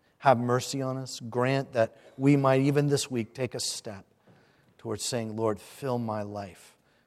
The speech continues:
with Jesus." In his name we pray.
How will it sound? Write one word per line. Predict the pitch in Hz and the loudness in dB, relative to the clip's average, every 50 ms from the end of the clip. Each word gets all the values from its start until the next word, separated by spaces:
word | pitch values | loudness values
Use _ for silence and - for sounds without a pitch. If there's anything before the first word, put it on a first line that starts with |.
| _ _ | _ _
with | - 107 95 - | -16 -14 -14 -14
Jesus." | _ - - 107 98 87 - 92 92 90 - - - - _ _ _ _ _ _ - | _ -14 -12 -12 -12 -12 -14 -16 -16 -16 -16 -16 -16 -18 _ _ _ _ _ _ -20
In | 101 | -18
his | 98 - 104 95 - 110 | -14 -14 -12 -12 -12 -12
name | 104 101 98 | -12 -12 -12
we | 98 92 | -14 -14
pray. | 92 - - - 95 87 82 | -16 -20 -20 -20 -20 -20 -20